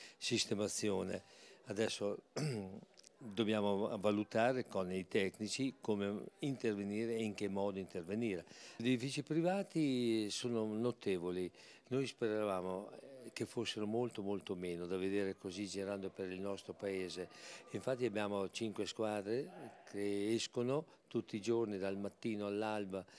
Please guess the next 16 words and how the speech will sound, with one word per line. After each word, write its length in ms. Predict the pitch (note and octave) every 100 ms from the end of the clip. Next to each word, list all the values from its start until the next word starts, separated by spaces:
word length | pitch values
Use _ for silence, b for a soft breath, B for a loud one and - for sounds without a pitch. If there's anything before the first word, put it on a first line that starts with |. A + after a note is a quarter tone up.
| b b
e 120 | -
entrano 380 | G#2+ G#2 G#2+ G2+
alla 180 | G2+ G2+
sera, 540 | - A#2+ G#2 G#2+ C3+ E3 B B B B
che 180 | - G2
fanno 320 | - G2 G2
le 120 | F#2
valutazioni, 640 | F#2 F#2+ F2 G2 - A#2 G2
vanno 220 | F#2 F2+
a 20 |
fare 220 | - G2+
le 60 | F#2+
valutazioni 600 | F#2 F#2 - F2+ G#2+ G2+
degli 220 | F#2+ F2+
edifici 680 | G#2 A#2+ - A2 G#2+ A2+ A#2+
e 320 | G#2 G#2 F#2+